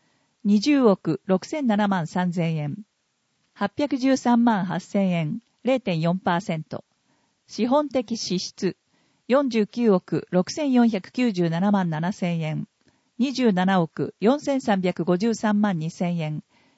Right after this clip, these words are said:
五十五点三パーセント。表三。下水道事業会計予算の執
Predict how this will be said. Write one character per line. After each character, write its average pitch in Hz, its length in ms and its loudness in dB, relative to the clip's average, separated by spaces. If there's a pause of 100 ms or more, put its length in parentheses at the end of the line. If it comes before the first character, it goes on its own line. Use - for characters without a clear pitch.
(100)
五 208 160 6
十 277 160 2
五 262 220 4
点 170 200 -2
三 190 220 -2
パ 175 160 -2
ー 175 40 -2
セ 156 180 -6
ン 156 60 -8
ト。 - 200 -10 (2000)
表 254 440 6
三。 220 440 0 (920)
下 196 140 -2
水 311 300 -2
道 302 200 2
事 240 160 -2
業 285 220 4
会 269 240 -4
計 262 220 -4
予 262 160 2
算 185 240 -2
の 165 120 -2
執 - 180 -12